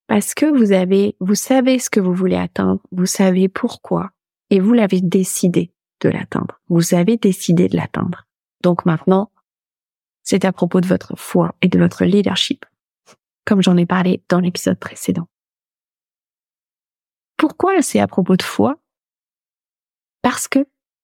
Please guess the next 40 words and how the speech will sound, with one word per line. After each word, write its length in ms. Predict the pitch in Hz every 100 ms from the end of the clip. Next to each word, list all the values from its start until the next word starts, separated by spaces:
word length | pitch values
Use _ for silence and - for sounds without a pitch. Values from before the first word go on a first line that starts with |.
| _ _ _
il 60 | 220
y 0 |
a 20 |
une 80 | 226
phrase 400 | - 294 302 -
que 100 | -
j'aime 220 | 170 185
énormément, 580 | 190 202 226 202 190 208
qui 160 | - 190
est 200 | 190 _ _ _ _ _
ma 180 | 202 196
première 380 | 190 247 311 277
mentor, 760 | 208 214 214 202 202 196 - _ 202
euh, 280 | 185 190 190 185 _ _ _ _ _ _ -
en 260 | 190 185
deux 160 | 180 190
mille 600 | 202 208 190 185 185 180 -
quinze, 400 | 240 339 311 214
il 120 | 185
me 120 | 185
semble, 320 | - 233 240 _ _ _ _ _ _ _ _ _ _ _ _ _ _ -
qui 120 | 208
m'avait 280 | 190 190 196
transmis 420 | - 208 - 226
cet 260 | 202 180
enseignement 680 | 180 - 190 180 175 175 208
et 200 | 214 190 - -
je, 320 | 180 185 185
je 140 | 185
n'ai, 340 | 180 180 180 - _ _ _ _ -
je, 160 | 190 -
je 140 | 196
ne 80 | 202
sais 140 | 185 202
pas 180 | 226
de, 120 | 208 180
de 180 | 180
qui 240 | 175 - 214
c'est. 300 | - 175 175 _ _ _ _ _ _ _ -
Mais 360 | 226 285 320